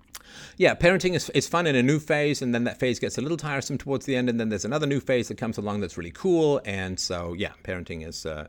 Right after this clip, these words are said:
i-, i-, it's a cycle, right? It's a cycle. Um, um,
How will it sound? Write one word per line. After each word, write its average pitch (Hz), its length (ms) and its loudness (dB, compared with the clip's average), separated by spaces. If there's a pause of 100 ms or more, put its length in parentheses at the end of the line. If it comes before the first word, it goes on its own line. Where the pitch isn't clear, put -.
i-, 127 40 -6
i-, - 80 -6
it's - 280 -4
a 139 60 -2
cycle, - 420 -2
right? 110 80 -10
It's - 120 -12
a - 20 -4
cycle. 90 340 -8 (1900)
Um, 87 500 -6 (2250)
um, 92 380 -6